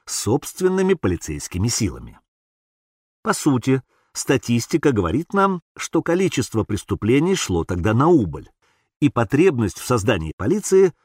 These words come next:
была порождена скорее возросшим страхом перед преступностью. Создание полиции явилось частью общего стремления очистить города и упорядочить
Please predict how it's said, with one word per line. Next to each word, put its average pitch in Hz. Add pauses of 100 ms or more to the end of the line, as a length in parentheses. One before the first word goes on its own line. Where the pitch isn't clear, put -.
(260)
была 220
порождена 151
скорее 147
возросшим 143
страхом 131
перед 107
преступностью. - (360)
Создание 120
полиции 165 (320)
явилось 175
частью 143 (160)
общего 104
стремления 180 (140)
очистить 131
города 95 (400)
и 240 (120)
упорядочить 123